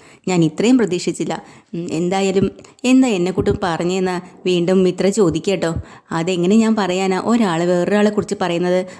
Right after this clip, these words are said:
അവരോട് തന്നെ അത് പറയണത് ശരിയാണോ? ഭർത്താവിനോട് തന്നെ ചോദിച്ചു നോക്ക്, അതല്ലേ നല്ലത്." അപ്പോൾ ഉടനെ, "എന്താ ആര്യ? ഉം, കൊള്ളാം, ആര്യനോട് ചോദിച്ചാൽ ഇപ്പം തന്നെ പറഞ്ഞത് തന്നെ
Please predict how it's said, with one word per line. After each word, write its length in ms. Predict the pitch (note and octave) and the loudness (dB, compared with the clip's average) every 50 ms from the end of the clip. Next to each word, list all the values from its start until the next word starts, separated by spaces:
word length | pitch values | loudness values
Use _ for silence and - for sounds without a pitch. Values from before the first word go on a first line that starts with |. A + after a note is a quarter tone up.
| - _ B3+ | -8 _ 0
അവരോട് 300 | C4 C4+ C4 B3 G#3 G3 | 2 4 4 4 4 2
തന്നെ 180 | F#3+ F3 F3+ F3 | 2 0 0 -2
അത് 100 | F3 F3 | -2 -2
പറയണത് 380 | G3+ F#3 F3 F3 F3 F#3 G3 - | -2 -2 -2 -2 -2 -2 -2 -4
ശരിയാണോ? 400 | G#3 D#3+ E3+ E3 E3+ E3+ F3 E3 D#3+ - - - - _ _ - | -4 -4 -2 -2 -2 -2 -2 -4 -4 -8 -12 -20 -20 _ _ -4
ഭർത്താവിനോട് 600 | F3 D#3+ - - - E3+ E3 E3 E3+ F3 E3+ E3+ | -4 -4 -4 -4 -4 -2 0 2 2 2 2 2
തന്നെ 200 | G3 F3+ F3 F#3 | 2 2 2 0
ചോദിച്ചു 380 | F#3+ - F#3+ F3+ F3+ F3 - G3+ G#3 | 2 2 2 2 2 2 2 2 2
നോക്ക്, 240 | G3 F#3 G3 F#3+ F#3 F#3+ - | 2 0 0 -2 -4 -2 -2
അതല്ലേ 380 | G3+ G#3 G#3 G#3 G3 G3 G3 G#3 | -2 0 0 2 2 2 2 2
നല്ലത്." 380 | G#3 F#3 E3+ E3+ F3 E3+ F3+ F3 F3+ - - C4+ A#3+ - - G3 | 2 2 0 0 0 0 0 -2 -2 -6 -12 -16 -16 -10 -8 -8
അപ്പോൾ 220 | G3 G3 - G#3 | -6 -2 0 0
ഉടനെ, 240 | F3 F3 D#3+ F3 E3+ D#3+ C#3+ - - - _ _ _ _ _ _ _ _ _ _ _ - - - - - | 0 0 0 0 0 -2 -2 -4 -8 -12 _ _ _ _ _ _ _ _ _ _ _ -18 -18 -12 -6 -2
"എന്താ 320 | F#3+ F3 E3 D#3+ D#3+ F3+ G3 G#3+ A3 G#3+ - | 0 2 2 2 2 2 2 0 0 0 0
ആര്യ? 280 | F3+ F3+ F#3 F#3+ F#3+ F3+ - - - C#4 A#3+ - - - | -2 0 2 0 0 0 -4 -8 -14 -14 -14 -12 -6 -2
ഉം, 160 | F3+ F3 F3 F3 E3+ D#3+ D#3 D#3 D#3 | 0 2 2 2 2 2 0 -2 -2
കൊള്ളാം, 460 | - E3+ D#3+ D#3 D#3 D#3+ E3+ F#3 G3 G3 - - - - - G3 | 0 0 0 2 0 0 0 -2 -4 -6 -8 -14 -20 -8 -4 -2
ആര്യനോട് 520 | F#3 F3+ F3+ F3 F3 F3 F3+ F3 F3 F#3 | -2 0 0 0 0 0 0 0 0 2
ചോദിച്ചാൽ 360 | F#3+ G#3 G3+ G3 F#3+ G#3 G#3 | 2 2 2 2 2 2 0
ഇപ്പം 240 | G3+ G3+ G3+ G3+ G3 | 0 0 -2 -2 -2
തന്നെ 160 | G#3 G3+ G#3+ A3 | 0 2 2 2
പറഞ്ഞത് 380 | G3+ F#3+ F3 E3+ F3 F#3 G#3 A#3 A3+ | 2 0 0 0 0 0 2 2 2
തന്നെ 260 | G3+ F3 F#3 G3+ | 2 2 2 2